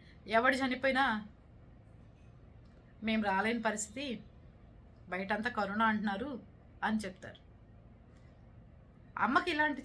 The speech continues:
చావా? అమ్మ ఇలాగా చనిపోవాల్సింది?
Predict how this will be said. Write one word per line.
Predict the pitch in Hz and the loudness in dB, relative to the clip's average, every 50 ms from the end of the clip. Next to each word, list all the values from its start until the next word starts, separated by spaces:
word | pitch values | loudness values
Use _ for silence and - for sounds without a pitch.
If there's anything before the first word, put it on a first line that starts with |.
| - | 2
చావా? | 254 240 233 233 226 226 - - - - - - - - - - - - - - - - - - - - - - - - - - - - - - - - - - - - - - - - - - - - | 4 4 4 2 0 -4 -6 -10 -18 -20 -20 -20 -20 -20 -20 -20 -20 -20 -20 -20 -20 -20 -20 -20 -20 -20 -20 -20 -20 -20 -20 -20 -20 -20 -20 -20 -20 -20 -20 -20 -20 -20 -20 -20 -20 -20 -20 -20 -14 -8
అమ్మ | 190 220 262 302 | -6 -4 -2 0
ఇలాగా | 285 254 247 254 269 269 | 4 6 6 6 6 4
చనిపోవాల్సింది? | 254 254 240 220 214 262 254 240 220 214 220 - - 214 202 202 202 202 | 2 0 -2 -4 -2 -2 0 0 0 0 -2 -4 -6 -6 -6 -8 -10 -14